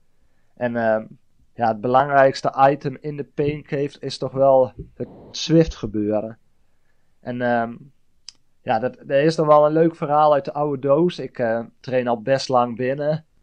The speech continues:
En jaren zonder Zwift, dat ik gewoon op mijn computertje met een filmpje en een beetje aan het rammen was. En toen zei jij al een keer, "Ja, je moet op Zwift komen." Ik zeg, "Ja, ja, is goed." Ja, daarna, "Ja, je moet op Zwift komen." Ja, ja, ja, dat komt wel goed.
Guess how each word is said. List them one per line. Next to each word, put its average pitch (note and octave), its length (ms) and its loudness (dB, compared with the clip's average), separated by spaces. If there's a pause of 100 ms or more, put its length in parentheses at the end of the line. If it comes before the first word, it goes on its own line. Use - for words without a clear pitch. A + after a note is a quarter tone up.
(120)
En G2+ 220 -16
jaren B2 880 0
zonder B2+ 340 -10
Zwift, C3 400 -8
dat A2+ 120 -10
ik A2+ 120 -12
gewoon A#2 340 -4
op A#2+ 120 -10
mijn A#2 140 -14
computertje B2 760 -6
met A#2+ 180 -4
een A#2+ 100 -12
filmpje A#2+ 560 -2
en A#2 180 -4
een A2+ 80 -14
beetje A#2 340 -4
aan A2 140 -4
het A#2 120 -10
rammen C3 320 -2
was. A2 400 -4 (520)
En - 120 -20
toen A#2 100 -12
zei A2+ 220 -6
jij A2+ 300 0
al A2 120 -2
een A2 80 -10
keer, A2 240 -6
"Ja, A2 220 -6
je C#3 100 -8
moet E3 120 -4
op - 100 -6
Zwift D3 300 -6
komen." G#2+ 300 -6
Ik G#2+ 60 -16
zeg, A2+ 160 -12
"Ja, A2 220 -2
ja, A2+ 200 -4
is A2 140 -12
goed." - 220 -20 (380)
Ja, A2+ 240 -2
daarna, A#2 320 -2
"Ja, C3 280 4
je D3+ 80 2
moet D#3 180 -4
op D#3 80 -12
Zwift F3 280 0
komen." G#2+ 380 -4
Ja, A#2+ 280 2
ja, C3 280 0
ja, C3 140 -4
dat B2+ 100 -8
komt C3+ 160 -12
wel C3 100 -10
goed. B2 260 -14